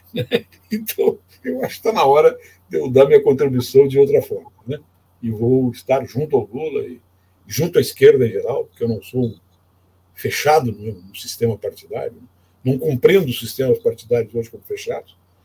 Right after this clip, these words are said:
conversando com toda a esquerda e ajudando naquilo que eu puder,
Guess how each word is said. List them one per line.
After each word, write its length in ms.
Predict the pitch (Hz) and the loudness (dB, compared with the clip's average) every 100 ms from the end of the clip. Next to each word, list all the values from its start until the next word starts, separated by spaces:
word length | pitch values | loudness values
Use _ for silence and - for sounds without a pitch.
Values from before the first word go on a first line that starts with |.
| _ _ | _ _
conversando 560 | 226 214 139 - 175 | -2 -2 -2 -4 -6
com 140 | - 135 | -8 -8
toda 240 | 160 156 | -4 -4
a 20 | |
esquerda 380 | 127 - 135 143 | -4 -4 -4 -2
e 60 | 160 | -4
ajudando 340 | 147 123 139 | -4 -2 -2
naquilo 280 | 131 - 127 | -2 -4 -4
que 60 | 131 | -4
eu 60 | |
puder, 300 | 123 123 - | -4 -6 -8